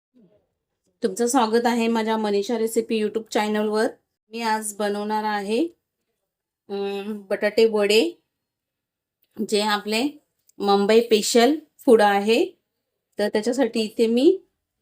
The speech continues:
अं, चार पाच बटाटे घेतलेले आहेत, लहान मो-, अं, मीडियम मोठ्या साईजचे. वजनी विचाराल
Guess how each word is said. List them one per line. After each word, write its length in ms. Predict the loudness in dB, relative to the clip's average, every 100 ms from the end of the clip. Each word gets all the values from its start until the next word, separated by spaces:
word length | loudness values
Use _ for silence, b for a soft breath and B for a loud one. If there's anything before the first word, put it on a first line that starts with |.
| _ _ _ _ _ _ _
अं, 480 | -6 -4 -4 -6 -10 _
चार 180 | 0 0 -4 _ _
पाच 460 | 2 2 -2 -12 -6 -2
बटाटे 400 | 0 0 0 2
घेतलेले 380 | 2 0 2
आहेत, 240 | 4 2 0 _ _ _ _ _
लहान 280 | -2 2 4
मो-, 380 | 2 0 -4 -4
अं, 180 | 0 0
मीडियम 320 | 2 0 0
मोठ्या 420 | 0 0 0 -2
साईजचे. 640 | 0 -2 -2 0 2 2 0 _ _ _ _ _ _ _ _ _ -12
वजनी 600 | -2 0 2 4 4 4
विचाराल 580 | 2 0 -4 0 2 0